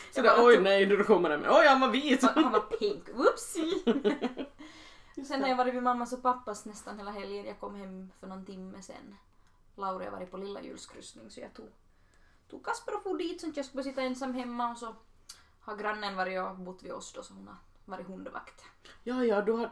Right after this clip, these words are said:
Speaker 2: ja, ni brukar inte ta med hon och nej,
Speaker 1: Nej, de,
Speaker 2: sant.
Speaker 1: pappa har en hund som ty-, typ hatar andra hundar, så
Speaker 2: Ja.
Speaker 1: de har någon gång träffats nog som,
Speaker 2: Just det.
Speaker 1: men hon tänkte ju rycka på Freja, så jag tänkte, "Nej,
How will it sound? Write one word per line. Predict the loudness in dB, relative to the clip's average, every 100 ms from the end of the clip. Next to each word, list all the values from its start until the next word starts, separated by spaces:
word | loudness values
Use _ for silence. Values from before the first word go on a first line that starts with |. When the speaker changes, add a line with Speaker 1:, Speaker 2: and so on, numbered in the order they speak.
| -10
Speaker 2:
ja, | -8 -6 -4 -6 -6 -6 -6
ni | -6
brukar | -6 -6 -6 -8
inte | -12 -10
ta | -8
med | -6 -6
hon | -8 -10 -10
och | -14 -14
nej, | -10
Speaker 1:
Nej, | -10
de, | -8
Speaker 2:
sant. | -6 -6
Speaker 1:
pappa | -6 -6 -8
har | -8 -8
en | -12 -18 -20 _
hund | -18 -18
som | -18 -20 -20
ty-, | -16 -12 -14
typ | -6 -6 -6
hatar | 0 0 0 -6
andra | -6 -10
hundar, | -10 -10 -10 -10
så | -8
Speaker 2:
Ja. | -8 -8 -10 -12 -20 -16
Speaker 1:
de | -6
har | -2
någon | 0 0
gång | -4
träffats | -8 -8 -8 -14 -14
nog | -18 -18
som, | -18 -20 -20 _ _ -20
Speaker 2:
Just | -20 -18
det. | -12
Speaker 1:
men | -12 -12 -18 -18
hon | -16
tänkte | -16 -16
ju | -18
rycka | -18 -16
på | 0 0
Freja, | 0 -12 -12
så | -12
jag | -12
tänkte, | -12 -12
"Nej, | -12 -12